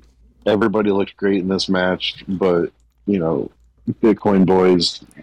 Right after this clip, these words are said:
being their first Absolution, uh, looked phenomenal for their first Absolution match. Members only, those guys debuted, you know,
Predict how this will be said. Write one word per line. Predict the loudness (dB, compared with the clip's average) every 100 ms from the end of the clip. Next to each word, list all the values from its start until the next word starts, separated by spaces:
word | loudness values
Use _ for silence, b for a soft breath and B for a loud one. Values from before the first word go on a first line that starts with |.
| -20 -4
being | -2 0
their | -2 -4
first | -4 -4 -2
Absolution, | -4 -4 -4 -2 -2 -2 -4 -8 -10 _ _ _ -16 -2
uh, | 0 0 -2 -8 _
looked | 0 0 -2 -10 _ -12
phenomenal | -4 0 0 0 -2 -4
for | -2
their | -2
first | -2 -4 -2
Absolution | -4 -4 -4 -2 -2 -2
match. | -2 -4 -6 -12 _ -20 _ _
Members | 0 0 0 0
only, | 0 0 0 0 -2 -6 _ _ _
those | 0 0 0
guys | 0 2 0 0
debuted, | 0 0 0 0 2 2 0 -4 -10 -20 _ -4
you | -2
know, | -2